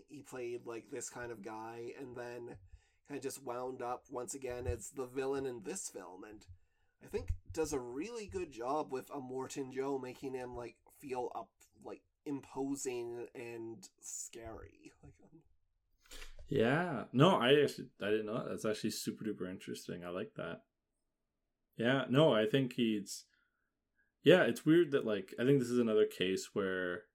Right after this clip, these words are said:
Speaker 2: unfortunately, our, like, protagonist and antagonist don't get, like, a lot of, like, direct contact, um, which I think is, like, kind of the point. Like, a lot of this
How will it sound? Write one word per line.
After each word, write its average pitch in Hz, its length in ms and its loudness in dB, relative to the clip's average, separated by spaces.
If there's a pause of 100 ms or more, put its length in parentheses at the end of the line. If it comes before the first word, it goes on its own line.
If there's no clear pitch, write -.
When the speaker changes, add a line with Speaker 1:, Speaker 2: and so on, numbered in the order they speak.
(760)
Speaker 2:
unfortunately, 95 1160 -2
our, 92 260 -2
like, 90 340 -4
protagonist 92 680 -4
and 90 80 -4
antagonist 92 720 -6
don't 98 180 -4
get, 95 160 -2
like, 95 120 -4
a 95 60 -2
lot 90 280 -2
of, 90 160 -6
like, 90 320 -4 (540)
direct 98 580 2
contact, 110 920 -2 (340)
um, 98 300 -2
which 240 100 0
I 320 80 8
think 269 120 6
is, 131 80 6
like, 107 140 6
kind 110 180 2
of 98 60 -2
the 92 80 -2
point. 98 320 -4
Like, 90 140 -4
a 92 40 -2
lot 95 220 0
of 92 80 -8
this 92 240 -4